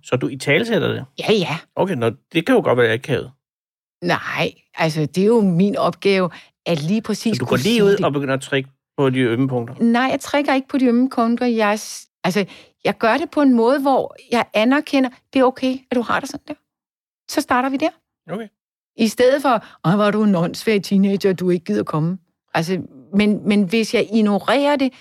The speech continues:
Speaker 2: så kan hun jo være enormt meget i tvivl om, om, og jeg synes, hun er åndssvag eller ej. Så mit job er jo et talesæt. "Jeg kan se, du er der. Det er helt i orden. Kom indenfor, sådan som du er."
Speaker 1: Men Nina, siger du så også til faren, "Jeg kan se, du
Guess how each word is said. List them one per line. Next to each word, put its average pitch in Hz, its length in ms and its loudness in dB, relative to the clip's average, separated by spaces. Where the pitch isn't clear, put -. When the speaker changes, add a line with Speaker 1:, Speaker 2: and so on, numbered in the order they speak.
Speaker 2:
så - 140 -4
kan 269 160 0
hun 254 200 4
jo 254 120 4
være 214 500 0
enormt 226 260 2
meget 233 240 0
i - 40 -14
tvivl 254 160 -2
om, 214 140 0
om, 196 160 -6
og 196 140 -4
jeg 202 100 -2
synes, 226 180 -6
hun 240 120 0
er 202 40 0
åndssvag 208 280 -4
eller 202 120 -4
ej. 202 140 -6
Så 208 120 0
mit 202 220 0
job 202 180 4
er 247 160 2
jo 269 140 2
et 233 120 2
talesæt. 240 480 0
"Jeg 214 80 2
kan 214 100 -2
se, 262 180 -2
du 247 100 0
er 240 120 4
der. 254 200 0
Det 147 120 2
er 135 40 2
helt 160 200 -2
i 214 60 2
orden. 196 320 0
Kom 170 200 2
indenfor, 208 300 2
sådan 196 240 -4
som 220 160 -6
du 220 80 0
er." 226 120 -2
Speaker 1:
Men 175 140 4
Nina, 143 200 4
siger 139 180 -2
du 139 60 -6
så 165 100 2
også 160 140 0
til 151 120 -8
faren, 143 320 0
"Jeg 156 80 0
kan 151 100 -4
se, 170 160 0
du 143 220 -2